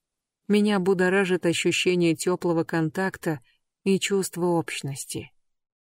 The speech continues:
связанности. Мне нужен этот мужчина. Просто я до сих пор не сознавала, как сильно он мне нужен. Мне одновременно кажется, что я очень хорошо знаю Джио и совсем не знаю его.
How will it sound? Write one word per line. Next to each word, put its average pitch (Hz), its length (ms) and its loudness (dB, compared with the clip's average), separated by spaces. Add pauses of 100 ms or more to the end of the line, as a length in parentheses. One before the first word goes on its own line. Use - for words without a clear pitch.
(100)
связанности. 165 1000 -2 (560)
Мне 190 300 4
нужен 175 460 2
этот 160 280 -4
мужчина. 160 680 -4 (520)
Просто 208 320 0
я 190 180 4
до 185 120 2
сих - 240 -2
пор 190 280 0
не 185 180 2
сознавала, 180 840 2 (300)
как 208 240 -2
сильно 180 480 2
он 170 160 2
мне 170 220 2
нужен. 160 520 -2 (720)
Мне 196 260 4
одновременно 180 720 2
кажется, 180 560 -2
что 185 180 -2
я 180 200 2
очень 185 260 0
хорошо 185 500 -2
знаю 170 420 0
Джио 151 400 2 (300)
и 208 120 2
совсем 190 560 0
не 170 160 4
знаю 156 440 0
его. 143 360 -6